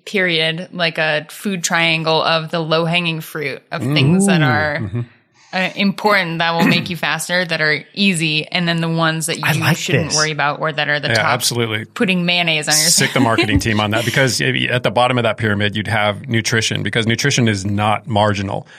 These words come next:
Speaker 2: but micromanaging your nutritional makes it marginal.
Speaker 3: <laughs> Yeah.
Speaker 2: You're, you're becoming,
Speaker 3: Yes.
Speaker 2: you're be-, yeah, exactly. You're jumping right to the top of the pyramid,
Speaker 3: Uh-huh.
Speaker 2: trying to figure out these little tiny tweaks that might
Speaker 1: Mm-hmm.
Speaker 2: make a difference,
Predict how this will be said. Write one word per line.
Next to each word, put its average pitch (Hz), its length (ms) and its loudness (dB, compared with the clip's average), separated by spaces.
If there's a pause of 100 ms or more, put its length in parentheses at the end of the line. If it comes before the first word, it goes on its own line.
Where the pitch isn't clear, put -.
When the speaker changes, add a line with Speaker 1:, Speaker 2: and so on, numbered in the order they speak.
(140)
Speaker 2:
but 107 120 0
micromanaging 117 840 2
your 143 100 4
nutritional 156 640 2
makes 123 360 0
it 107 180 0
marginal. 104 440 2
Speaker 3:
<laughs> - 0 -
Yeah. 127 80 2
Speaker 2:
You're, 123 100 2
you're 117 160 0
becoming, 127 380 2
Speaker 3:
Yes. 107 420 -4 (160)
Speaker 2:
you're 120 160 4
be-, 117 60 -8 (180)
yeah, 143 180 2
exactly. 120 380 0
You're 104 100 -2
jumping 110 260 0
right 123 200 2
to 143 60 0
the 123 100 0
top 131 200 0
of 123 60 -2
the 117 60 -8
pyramid, 117 300 2
Speaker 3:
Uh-huh. 117 80 0
Speaker 2:
trying 113 180 0
to 104 60 -4
figure 110 200 -2
out 107 120 0
these 101 200 -10
little 165 260 2
tiny 147 260 2
tweaks 131 340 0
that 110 120 -2
might 113 200 2
Speaker 1:
Mm-hmm. 120 80 -4
Speaker 2:
make 120 160 0
a - 20 -6
difference, 107 480 -2